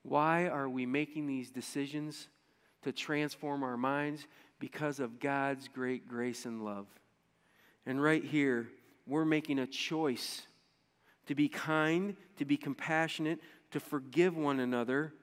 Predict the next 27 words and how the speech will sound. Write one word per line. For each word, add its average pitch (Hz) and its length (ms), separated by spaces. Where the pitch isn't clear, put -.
just 160 280
as 147 120
God 139 380
gave 131 200
for, 127 220
uh, 117 120
forgave 131 420
us. - 500
Why 151 160
would 185 160
we 185 140
do 160 300
that? 117 260
Because 143 200
we 151 120
have 151 100
a 147 60
desire 139 680
to - 100
honor 156 280
God 139 320
in 127 120
the 123 60
conflicts 151 680
that 120 120
we 127 140
have. 123 360